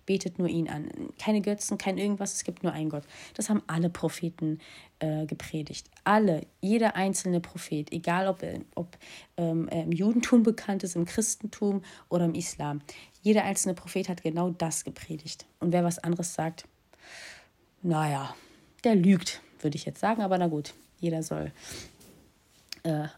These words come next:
meinen, was er will, aber, ähm, in den Büchern findest du, findest du genau das, ganz klar, in allen Büchern, ganz, ganz klar.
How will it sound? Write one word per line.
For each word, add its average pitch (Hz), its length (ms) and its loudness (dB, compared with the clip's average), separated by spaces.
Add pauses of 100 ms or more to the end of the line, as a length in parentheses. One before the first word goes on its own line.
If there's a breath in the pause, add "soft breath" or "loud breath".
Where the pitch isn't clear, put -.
(140)
meinen, 175 460 10
was 156 160 4
er 151 200 0
will, 208 200 2 (340 loud breath)
aber, 156 420 2
ähm, 151 360 -2 (420 loud breath)
in 165 100 0
den 165 140 4
Büchern 175 360 2
findest 170 420 2
du, 156 200 -2 (440)
findest 196 440 6
du 175 240 0 (120)
genau 170 360 6
das, 151 480 0
ganz 170 400 2
klar, 147 400 -4 (260)
in 170 100 0
allen 160 280 2
Büchern, 151 480 -4
ganz, 180 280 -2
ganz 165 240 0
klar. 147 360 -8